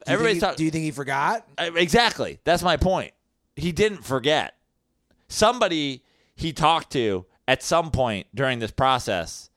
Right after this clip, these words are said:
Speaker 1: was like, "Nah, you don't, don't worry about it."
Speaker 2: Yeah.
Speaker 1: And that guy gave him terrible advice.
Speaker 2: Gotcha.
Speaker 1: So my advice is always just own it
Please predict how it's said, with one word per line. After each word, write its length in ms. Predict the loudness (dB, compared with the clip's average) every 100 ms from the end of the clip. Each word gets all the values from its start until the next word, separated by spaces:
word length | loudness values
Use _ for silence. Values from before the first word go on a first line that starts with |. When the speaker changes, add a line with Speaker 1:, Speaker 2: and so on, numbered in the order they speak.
| _ -4
Speaker 1:
was 160 | -2 0
like, 240 | 0 -2 _ -16
"Nah, 560 | -2 2 4 4 0 -4 _ _ _
you 180 | -2 0
don't, 420 | 2 0 0 -4 _ 0
don't 240 | 4 4
worry 220 | 2 0 -2
about 260 | -4 -8
it." 80 | -12 -8
Speaker 2:
Yeah. 320 | -4 -4 -6 -10
Speaker 1:
And 160 | -6 -2
that 160 | -2 0
guy 140 | -2
gave 140 | -2
him 80 | -4
terrible 360 | 0 2 2 0
advice. 460 | 0 -4 -6 -18 _ _ _ _ _ _ _ _ _ _ _ _ _ _
Speaker 2:
Gotcha. 520 | -6 -4 -4 -10 -14 -16 _ _ _ _ _ _ _ _ _ _
Speaker 1:
So 500 | -8 0 2 2 0 -8 _ _ _ _ _ _ -4
my 220 | 0 0
advice 380 | 0 0 -2 0
is 100 | 0
always 320 | 2 0 -4
just 240 | -8 -10 _ _ _ _ _ _ -4
own 240 | 0 0
it 120 | -2